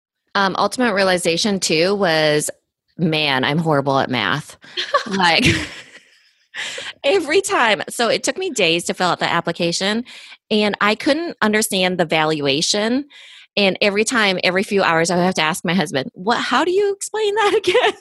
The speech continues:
Speaker 1: And he'd be like, "You know, like, twenty-five percent is this and blah, blah, blah." I'm like, "Okay,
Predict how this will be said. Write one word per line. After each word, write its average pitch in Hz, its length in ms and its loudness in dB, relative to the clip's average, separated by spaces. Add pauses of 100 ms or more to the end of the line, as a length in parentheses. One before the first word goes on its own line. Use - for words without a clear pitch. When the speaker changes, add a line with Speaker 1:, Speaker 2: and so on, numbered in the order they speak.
(1500)
Speaker 1:
And 302 80 0
he'd 247 140 0
be 349 60 4
like, 214 240 0
"You 359 120 2
know, 233 400 2 (240)
like, 240 280 0
twenty-five 254 600 0
percent 208 360 -2
is 185 180 -2
this 208 680 2
and 185 160 -2
blah, 190 160 0
blah, 190 140 0
blah." 175 240 2
I'm 190 100 -2
like, 165 260 -4
"Okay, 165 460 -4